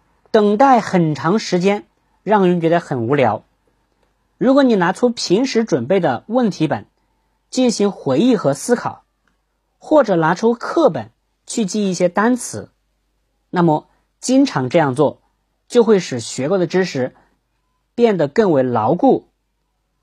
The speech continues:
加强记忆。三，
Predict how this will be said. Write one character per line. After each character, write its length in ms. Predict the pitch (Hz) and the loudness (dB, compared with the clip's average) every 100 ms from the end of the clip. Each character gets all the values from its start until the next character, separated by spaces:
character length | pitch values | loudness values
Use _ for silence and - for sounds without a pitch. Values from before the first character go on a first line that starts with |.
| _ _ _ | _ _ _
加 180 | - 175 | -2 -2
强 200 | 180 123 | -2 -4
记 200 | 135 120 | -2 -2
忆。 140 | 113 _ _ _ _ _ _ _ _ _ _ _ _ _ _ | -2 _ _ _ _ _ _ _ _ _ _ _ _ _ _
三， 460 | - 214 208 - | -2 0 0 -4